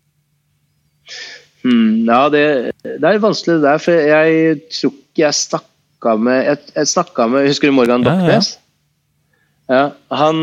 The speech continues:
Speaker 1: eh, og jeg s-, hadde ganske mye gode samtaler. Det var første gang jeg snakket med noen om sånne ting. Eh, for han også hadde følt seg litt sånn rar, liksom, opp gjennom, eh, mye deler av livet da. Eh,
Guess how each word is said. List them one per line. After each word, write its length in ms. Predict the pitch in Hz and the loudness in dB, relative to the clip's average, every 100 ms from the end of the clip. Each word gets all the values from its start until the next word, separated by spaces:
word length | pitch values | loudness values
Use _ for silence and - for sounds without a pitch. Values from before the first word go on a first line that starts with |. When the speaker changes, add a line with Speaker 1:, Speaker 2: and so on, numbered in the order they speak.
| 160 | 0
Speaker 1:
eh, 600 | 160 156 156 151 147 143 | 2 2 2 0 2 0
og 140 | 127 147 | 2 2
jeg 240 | 147 156 | 2 0
s-, 140 | - - | -2 -6
hadde 380 | 147 165 123 131 | -4 -2 0 0
ganske 300 | 139 - 131 | 0 -2 -2
mye 140 | 123 127 | -2 2
gode 220 | 123 113 | 0 0
samtaler. 500 | - 107 - 104 123 | -4 -6 -2 0 2
Det 60 | 135 | 0
var 80 | 135 | 0
første 240 | 151 - | -2 0
gang 80 | 123 | -2
jeg 120 | - | -4
snakket 340 | 139 - - 98 | -10 -8 -6 -4
med 160 | 104 | -2
noen 380 | 113 110 113 135 123 | -2 0 0 -2 -4
om 320 | 107 107 120 | -2 -2 -2
sånne 240 | 131 117 104 | -2 -2 -2
ting. 160 | 113 120 107 - _ _ - - - _ - | -2 -2 -6 -16 _ _ -20 -20 -20 _ -2
Eh, 680 | 120 117 117 113 113 113 113 | 0 2 2 2 2 0 -2
for 160 | - 131 | -2 -2
han 160 | 139 | 0
også 240 | 120 156 170 | -2 0 0
hadde 160 | 170 | 0
følt 240 | - 117 135 | -2 -2 -2
seg 80 | |
litt 80 | 120 | -2
sånn 160 | 120 117 | -2 -2
rar, 380 | 101 101 107 92 - | 0 2 0 -4 -6
liksom, 320 | 113 127 117 101 | -4 0 -2 -4
opp 240 | 123 113 - | -8 -6 -4
gjennom, 380 | 101 107 110 110 | -2 -2 -2 0
eh, 640 | 107 104 101 101 101 98 - | 0 0 0 -2 -4 -6 -6
mye 240 | 110 107 | -2 -2
deler 300 | 98 98 98 | 0 0 0
av 20 | 101 | -2
livet 240 | 95 98 | -2 -2
da. 80 | 104 - _ - - - _ _ 123 | -4 -8 _ -20 -20 -20 _ _ 0
Eh, 1040 | 120 120 117 117 113 113 113 110 107 104 | 2 2 2 0 0 0 0 0 0 -2